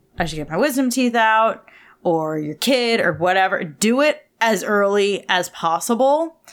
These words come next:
because I have complications because it was a coronectomy, basically. Um, I won't go into more detail 'cause it sucks. I know it sucks. Apologies, y'all. But yeah, that's my word of wisdom.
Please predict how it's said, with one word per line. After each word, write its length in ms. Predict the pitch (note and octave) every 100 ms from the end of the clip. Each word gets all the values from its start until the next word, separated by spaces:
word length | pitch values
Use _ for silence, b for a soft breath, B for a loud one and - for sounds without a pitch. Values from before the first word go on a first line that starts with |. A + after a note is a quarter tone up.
| B B B B B -
because 560 | F#3+ - G3 F#3 E3 -
I 220 | G#3 F#3+
have 280 | F#3 F#3 -
complications 720 | - F3 E3+ E3+ F3 D#3+ E3+ D3
because 280 | D3+ E3
it 60 | D3+
was 120 | D#3+
a 40 | -
coronectomy, 640 | - D#3 D3+ - - - _ _ _ _ D#3
basically. 680 | D3 E3+ D#3 - - - _ _ _ _ _ _ _
Um, 500 | F3+ E3 D#3 D3+ C#3+ _ _ _ _ _ _ _ -
I 80 |
won't 160 | F#3 F3
go 140 | F3+
into 160 | E3+ D#3+
more 180 | D#3+ D#3
detail 380 | D3+ D3+ D#3+ C#3+
'cause 160 | D#3+
it 100 | C#3+
sucks. 460 | - - - - - _
I 120 | F3
know 120 | D#3 F#2
it 100 | -
sucks. 240 | - -
Apologies, 760 | D3+ E3+ B2 D3 - - - - _ _ _ _
y'all. 340 | G3 - E3+ _ _
But 400 | E3 E3+ D#3+ - B B B B B _
yeah, 280 | F3+ E3+ D#3
that's 240 | G3 F#3 G#3
my 160 | A3
word 200 | F#3+ F#3
of 120 | F3+ E3
wisdom. 640 | E3+ D3+ E3+ D#3+ D#3+